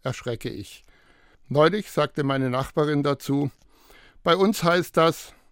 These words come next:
versteht ihr euch noch oder habt ihr schon geerbt?“ Natürlich kann es auch mal Streit in Familien geben.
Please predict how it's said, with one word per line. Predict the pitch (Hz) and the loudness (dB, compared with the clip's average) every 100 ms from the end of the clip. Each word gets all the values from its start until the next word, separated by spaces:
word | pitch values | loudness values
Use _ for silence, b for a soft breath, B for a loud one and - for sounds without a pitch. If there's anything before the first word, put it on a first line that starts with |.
| _ | _
versteht | - 151 - 170 190 | -6 -4 4 4 4
ihr | 214 | 0
euch | 196 - | -2 0
noch | 190 185 - | 0 0 -6
oder | 165 160 | -6 -2
habt | 160 - | -2 -2
ihr | 160 | -2
schon | 170 165 | -2 -2
geerbt?“ | - 127 120 - - - - b b b b b b - | -2 -2 -2 -6 -14 -6 -6 b b b b b b -4
Natürlich | 143 - 185 196 131 - | -4 4 4 4 0 -4
kann | - 139 | -4 -2
es | 135 - | -4 -4
auch | 143 - | -6 -2
mal | 151 139 143 | 0 0 -2
Streit | - - 131 160 - | -6 -8 -2 -2 -2
in | 120 | -6
Familien | - 113 113 107 107 | -6 -6 -6 -8 -10
geben. | 98 107 110 113 | -8 -8 -8 -14